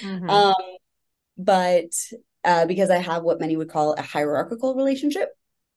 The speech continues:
Speaker 2: which
Speaker 1: Mm-hmm.
Speaker 2: I'm happy to talk more about, but, um, it's, it's, my relationship styles have kind of changed as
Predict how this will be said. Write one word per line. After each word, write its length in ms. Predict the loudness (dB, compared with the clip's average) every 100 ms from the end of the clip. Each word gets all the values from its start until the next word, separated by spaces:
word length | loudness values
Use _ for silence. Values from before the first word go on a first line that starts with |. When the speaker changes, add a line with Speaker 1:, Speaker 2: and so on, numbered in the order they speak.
| _ _
Speaker 2:
which 280 | -18 -10 -4
Speaker 1:
Mm-hmm. 20 |
Speaker 2:
I'm 80 | -4
happy 240 | -4 -12
to 60 | -6
talk 160 | -6 -4
more 160 | -2
about, 360 | 0 2 2 2
but, 280 | 0 0 -2
um, 320 | -4 -2 -4 -4
it's, 360 | -4 -2 -6 -6
it's, 500 | -4 -4 -4 -6 -6 -10 _ _ _ _ _
my 560 | -2 2 4 4 2 2
relationship 520 | 2 0 -2 -8 -12
styles 520 | -6 -4 -2 -2 -4
have 120 | -6 -8
kind 160 | -10
of 80 | -10
changed 520 | -8 -4 -2 -2 -6 -6
as 240 | -4 -4